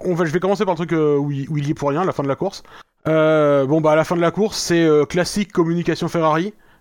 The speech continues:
Eh, what do you think of Interza ? Tell us, we'll, euh, we'll let you know. Voilà, donc c'est, pff, rien, aucun échange constructif. Euh, le, il, il lui dit, donne quatre pauvres informations qui veulent rien dire.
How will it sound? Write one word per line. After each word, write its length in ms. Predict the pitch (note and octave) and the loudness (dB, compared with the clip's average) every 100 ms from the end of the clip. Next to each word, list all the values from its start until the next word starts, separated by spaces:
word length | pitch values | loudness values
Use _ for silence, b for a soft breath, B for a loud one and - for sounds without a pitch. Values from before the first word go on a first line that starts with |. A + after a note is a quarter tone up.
| - | -4
Eh, 840 | E3+ E3+ F3 F3 F3 F3 E3+ F3 E3+ | 2 4 4 4 2 2 2 0 0
what 180 | F3+ G3 | 0 0
do 100 | G#3 | -2
you 140 | G#3 | -2
think 320 | - G#3+ G#3+ | -2 -2 0
of 180 | G3+ - G3+ F3+ | 0 0 -2 -2
Interza ? 720 | F3+ D#3+ G#3+ C4+ D4 E4+ E4 | -4 0 2 2 2 2 2
Tell 180 | - F3+ | 2 2
us, 220 | A3 C4 D#4 C#4 | 2 0 0 0
we'll, 220 | G3 F3+ | 0 2
euh, 380 | F3+ F3 F3 E3+ | 4 4 4 2
we'll 180 | E3+ F3 | 0 0
let 120 | E3+ - | -2 -2
you 80 | |
know. 320 | E3+ G#3 D4 - B B - | 0 2 2 -2 B B -6
Voilà, 260 | A2+ F#3+ | -2 0
donc 200 | E3+ B2+ | -2 -6
c'est, 140 | - A#2 | -8 -6
pff, 160 | - - | -6 -4
rien, 580 | B2+ C#3 D3 D3 F3 | -2 0 0 2 2
aucun 280 | D#3+ C3+ E3 | 0 -2 -2
échange 240 | D#3 F3 - | -2 -4 -6
constructif. 460 | D3+ C#3 - G#3 - B B B | -6 -6 -4 -6 -8 B B B
Euh, 760 | C#3+ C#3 C3+ C3+ C3 C3 C3 C3 | 0 2 4 4 4 2 2 0
le, 220 | C#3+ C3 | 0 -2
il, 400 | C#3 E3+ E3 E3 | -4 -4 -2 -2
il 160 | E3 E3 | -2 -2
lui 120 | E3 | -2
dit, 240 | F3 D3+ | -4 -4
donne 280 | D3 E3 D#3+ | -4 -4 -4
quatre 260 | C3+ G3 F#3 | -4 -6 -2
pauvres 200 | F#3+ E3 | -2 0
informations 480 | D#3+ E3 E3 D3+ E3+ | 0 -2 -2 -2 -4
qui 120 | D3 | -2
veulent 120 | C#3 | -2
rien 240 | B2+ C#3 | 0 -2
dire. 320 | B2+ C#3+ F3+ | -2 -2 0